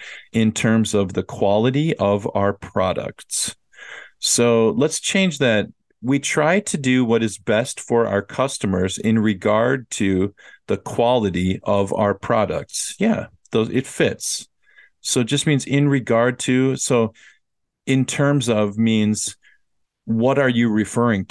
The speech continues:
to? Oh, the quality of our products. Oh, okay. "We try to do what is best for our customers in terms of the quality of our products." Let's change it. "We try to do what is best for our com-, customers in terms of the s-,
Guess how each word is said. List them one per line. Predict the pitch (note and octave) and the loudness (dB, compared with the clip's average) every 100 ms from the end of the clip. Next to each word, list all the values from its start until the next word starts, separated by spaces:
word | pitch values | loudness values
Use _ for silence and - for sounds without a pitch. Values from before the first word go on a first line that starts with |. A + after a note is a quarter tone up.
| F#2+ | -4
to? | F2 G2 - _ _ _ - | -4 -6 -12 _ _ _ -2
Oh, | B2 G2+ | 0 2
the | G2 G#2+ | 0 -2
quality | - C3 A#2 A#2+ G#2 - F2 - - | -2 0 2 2 0 -2 -4 -4 -4
of | G2+ | -2
our | G2 | -2
products. | - F#2+ F2 E2 - - | 0 -2 0 -2 -4 -2
Oh, | F#3 C3+ G2+ | 2 2 0
okay. | B2+ F#2+ G#2+ - - _ | 0 0 -2 -4 -20 _
"We | A#2 B2+ | -2 -2
try | - B2+ | 2 2
to | C3+ | 2
do | B2 A#2+ A2+ | 0 2 2
what | G#2+ | 2
is | G#2+ F#2+ | 0 -2
best | G#2+ G#2 - | 0 0 0
for | - G2+ | -2 0
our | |
customers | G2 A2 G2+ - G2 F#2 F#2+ | 0 -2 -2 -2 0 0 -2
in | - G#2 | 0 -2
terms | - A2+ G#2 G2+ | 0 0 0 0
of | F#2 | -2
the | G#2 | -2
quality | - - A2 A2+ A2 F2 | -4 -2 0 2 0 0
of | F2 F#2 | -2 -2
our | F2 | -2
products." | - F2+ D2 - - - - - - - - | 0 0 0 -4 -6 -10 -12 -18 -16 -10 -2
Let's | A#2+ - | -2 0
change | - D3 C#3 F2 | 0 2 2 0
it. | D#2 - _ _ _ _ - | -4 -8 _ _ _ _ -4
"We | A2+ | -2
try | A2 C3+ A#2+ | 0 2 2
to | A#2+ | 2
do | G2+ B2 A#2 | 0 2 2
what | G#2+ | 2
is | G#2+ - | 0 -2
best | A2+ G#2+ - | 0 0 -2
for | - A2+ | -2 2
our | G2+ | 2
com-, | G2 - A2 A2 - | 0 -2 -2 -4 -6
customers | A#2 - A#2+ A#2 A#2+ - | -4 -2 0 2 0 0
in | A2 G#2+ | 0 0
terms | - A#2 A#2 G#2+ | 0 2 2 2
of | G#2 G2+ - _ _ _ _ - | 0 0 -6 _ _ _ _ -2
the | G#2+ | 0
s-, | - - - - - | 2 0 2 2 -2